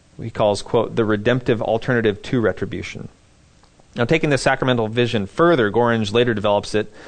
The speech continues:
in a matter, in a manner that envisions prison walls as permeable, sort of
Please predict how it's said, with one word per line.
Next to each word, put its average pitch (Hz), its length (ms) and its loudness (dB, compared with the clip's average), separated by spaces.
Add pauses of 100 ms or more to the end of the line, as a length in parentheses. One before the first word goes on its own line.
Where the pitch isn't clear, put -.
(340)
in 113 140 2
a 110 40 2
matter, 117 720 2 (200)
in 117 140 2
a - 20 0
manner 127 340 2
that 110 140 0
envisions 127 580 0
prison 151 420 0
walls 98 400 2
as 95 220 0
permeable, 147 640 0 (760)
sort 101 140 -8
of 95 60 -12